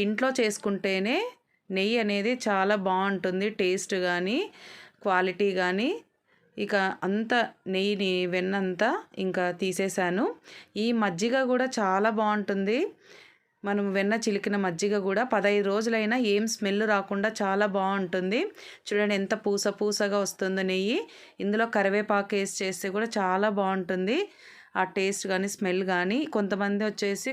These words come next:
కొన్ని మెంతులు వేస్తూ ఉంటారు, అలాగే కొంతమంది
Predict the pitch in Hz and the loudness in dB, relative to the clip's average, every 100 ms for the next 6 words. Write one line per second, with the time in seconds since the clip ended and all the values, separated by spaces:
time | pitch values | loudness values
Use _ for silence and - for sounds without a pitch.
0 | 262 202 196 190 190 214 214 202 196 190 | -2 -2 0 0 0 0 0 0 -2 -4
1 | 185 190 190 220 392 - - - - 190 | -2 0 2 2 -2 -4 -18 -20 -10 -2
2 | 190 196 208 381 480 - - - _ - | 0 0 0 -2 -4 -14 -20 -20 _ -6
3 | 220 220 214 220 | -2 0 0 0